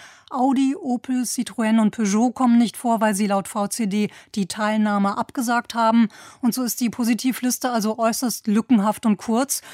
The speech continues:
Dafür bietet sie aber viele Hintergrundinformationen rund um das Thema E-Auto.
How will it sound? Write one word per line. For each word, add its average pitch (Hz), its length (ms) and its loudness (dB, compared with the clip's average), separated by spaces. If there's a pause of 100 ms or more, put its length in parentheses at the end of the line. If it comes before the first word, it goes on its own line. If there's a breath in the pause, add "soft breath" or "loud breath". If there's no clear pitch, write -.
(120 loud breath)
Dafür 254 240 -2
bietet 240 300 -2
sie 262 120 -6
aber 220 200 0
viele 226 240 -2
Hintergrundinformationen 220 1400 2
rund 214 240 2
um 208 80 2
das 208 160 0
Thema 208 360 -2
E-Auto. 240 600 0